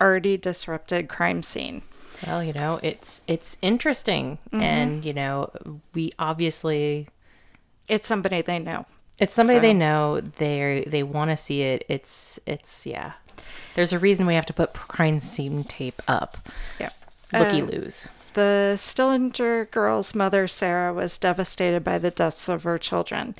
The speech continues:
Speaker 1: I read an account of her passing shortly after the girls, but after further research, I found that is actually not true. She passed away in nineteen forty-five. I'm certain she was never same after that fateful day. January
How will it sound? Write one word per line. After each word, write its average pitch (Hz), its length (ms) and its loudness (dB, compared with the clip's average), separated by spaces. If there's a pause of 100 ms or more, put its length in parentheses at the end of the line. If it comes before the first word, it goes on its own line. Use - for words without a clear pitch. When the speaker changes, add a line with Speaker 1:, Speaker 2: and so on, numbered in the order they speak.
(400)
Speaker 1:
I 196 80 2
read 208 240 6
an 220 120 4
account 196 720 -2
of 185 240 -2
her 185 160 -2
passing 175 400 -4
shortly 175 400 0
after 165 260 -2
the - 120 -10
girls, 262 460 4
but 233 140 4
after 226 320 4
further 196 440 0
research, 190 520 -2
I 175 60 -2
found 170 300 -2
that 185 220 -2
is 185 220 -2
actually 175 440 -4
not 160 260 -8
true. 214 340 2
She 208 220 2
passed 165 320 -6
away 165 240 0
in 160 100 -2
nineteen 185 520 -4
forty-five. - 720 0 (480)
I'm 180 160 0
certain 180 300 -2
she - 140 -2
was 175 200 0
never 165 260 -2
same 175 360 -8 (100)
after 170 240 -8
that 160 340 -6
fateful - 320 -8
day. - 380 -6 (720)
January 190 840 0